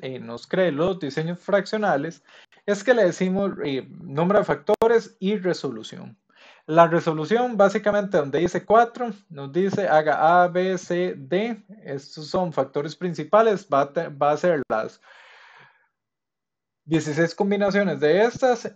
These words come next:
y E es el que va a ser como el conjugado de lo-,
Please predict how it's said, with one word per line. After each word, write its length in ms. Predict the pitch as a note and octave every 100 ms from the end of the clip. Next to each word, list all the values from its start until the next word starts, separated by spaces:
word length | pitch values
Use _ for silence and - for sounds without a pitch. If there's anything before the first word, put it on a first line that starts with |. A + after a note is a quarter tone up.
| _
y 480 | F3+ A3 A#3+ G3+ _
E 300 | F3+ A3+ B3 -
es 300 | D#3+ D#3 F#3
el 100 | E3+
que 120 | F3
va 100 | D#3
a 40 |
ser 240 | D#3+ F3 F3
como 400 | F#3 F3+ F#3+ -
el 200 | E3+ F3
conjugado 760 | - F#3 G3 E3+ D3+ D3+ D#3 D3+
de 240 | - C3+
lo-, 260 | C#3 -